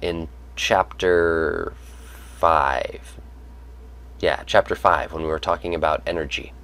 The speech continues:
So, um, segments one, three,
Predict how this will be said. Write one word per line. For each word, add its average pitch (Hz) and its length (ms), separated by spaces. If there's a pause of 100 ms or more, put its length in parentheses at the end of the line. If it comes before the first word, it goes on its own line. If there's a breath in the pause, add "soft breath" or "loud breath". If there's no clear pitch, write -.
(1120 loud breath)
So, 92 500 (100)
um, 85 460 (1000 loud breath)
segments 113 520
one, 90 440 (300)
three, 98 580